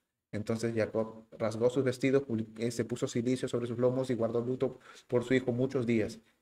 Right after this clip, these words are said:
Y se levantaron todos sus hijos y todas sus hijas para consolarlo, mas él no quiso recibir consuelo y dijo, "Descenderé enlutado a mi hijo hasta el Seol", y lo lloró su padre. Y los madianitas vendieron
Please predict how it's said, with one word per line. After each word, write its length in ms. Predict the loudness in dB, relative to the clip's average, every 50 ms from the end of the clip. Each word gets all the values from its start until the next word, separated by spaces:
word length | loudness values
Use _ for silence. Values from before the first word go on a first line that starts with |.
| _ _ _ _
Y 80 | -2
se 100 | 0 4
levantaron 580 | 4 4 4 4 2 2 2 2 2 2 0 2
todos 300 | 2 2 4 4 4 4
sus 200 | 2 -4 -4 -2 -2
hijos 400 | 0 0 0 -2 -8 -10 -6 -4
y 80 | -2
todas 240 | 0 2 2 2 2
sus 180 | 0 -4 0 0
hijas 240 | 0 0 0 -2 -2
para 220 | -2 -2 -2 -2
consolarlo, 640 | -4 -6 -6 -6 -2 0 2 2 2 2 -2 -6 -8 _ _ _ _ _ _
mas 200 | -8 -8 -2 0
él 120 | 0 2 2
no 140 | 0 -2
quiso 260 | -2 -4 -2 0 2 0
recibir 380 | 0 0 0 2 2 2 2
consuelo 520 | 0 -2 -4 0 0 0 2 2 0 -2 -6 -10 -18 _ _
y 100 | 0 2
dijo, 200 | 2 2 0 -2
"Descenderé 420 | -2 -2 -2 -2 -2 0 0 0
enlutado 720 | 0 0 0 -2 0 0 0 0 2 0 -2 -2 -4 -8 -16 -20 _ _ _ _ _ -20 _ _ _ _
a 100 | -2 0
mi 200 | 2 2 2 2
hijo 180 | 0 0 0 -4
hasta 160 | 0 0 0
el 80 | 0
Seol", 420 | 2 2 4 6 6 6 4 2 -2 0
y 40 |
lo 80 | 0 0
lloró 400 | 2 2 2 2 2 0 0 -6 -10
su 200 | -8 -8 -6 -2
padre. 440 | 0 0 0 0 -2 -4 -6 -10 -14 _ _ _ _ _ _ _ -2
Y 60 | 0
los 120 | 2 2
madianitas 480 | 2 2 2 2 2 2 0 0 -2 -2
vendieron 680 | -2 -2 0 0 0 2 0 0 -2 -4 -6 -12 -18